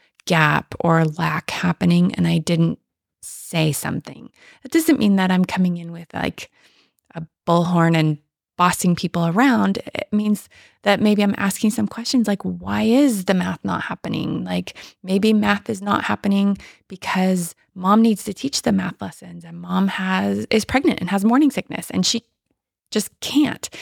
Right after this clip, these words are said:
And so it's figuring out what is the root of the issue. Maybe it's a kid that's avoiding their math and they've been hiding from mom that they're not doing their math.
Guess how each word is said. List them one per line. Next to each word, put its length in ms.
And 140
so 300
it's 260
figuring 460
out 260
what 280
is 300
the 400
root 220
of 60
the 80
issue. 180
Maybe 280
it's 100
a 60
kid 240
that's 180
avoiding 500
their 120
math 260
and 120
they've 120
been 140
hiding 400
from 180
mom 240
that 140
they're 120
not 200
doing 220
their 100
math. 320